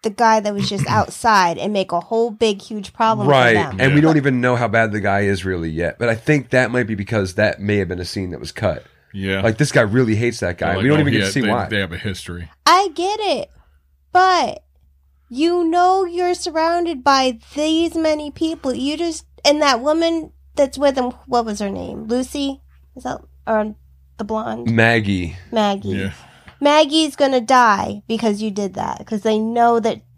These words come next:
Speaker 1: she's the only one that would have made him
Speaker 2: Right.
Speaker 1: feel like
Speaker 3: Well, at that point,
Speaker 1: he
Speaker 3: the
Speaker 1: was
Speaker 3: king
Speaker 1: trapped.
Speaker 3: already kinda knew. He, he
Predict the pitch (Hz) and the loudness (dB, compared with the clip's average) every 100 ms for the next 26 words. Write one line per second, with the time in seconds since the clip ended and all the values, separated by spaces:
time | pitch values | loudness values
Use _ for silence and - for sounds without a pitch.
0 | _ - 247 214 226 - 226 233 240 247 | _ -4 -2 2 2 2 0 0 2 0
1 | 233 226 233 214 202 196 196 196 _ - | -2 0 2 2 0 -2 -8 -12 _ -2
2 | 202 190 202 202 202 190 190 180 208 202 | 0 0 -2 -2 -2 0 2 2 2 2
3 | 190 185 165 - - 135 175 208 117 - | 2 0 0 -6 -8 -2 0 -2 -4 -4
4 | 190 131 104 98 92 90 82 92 82 90 | -2 -2 -2 -2 -4 -6 -6 -8 -8 -8
5 | 90 80 - - 92 117 98 117 104 | -8 -8 -14 -12 -8 -6 -6 -6 -6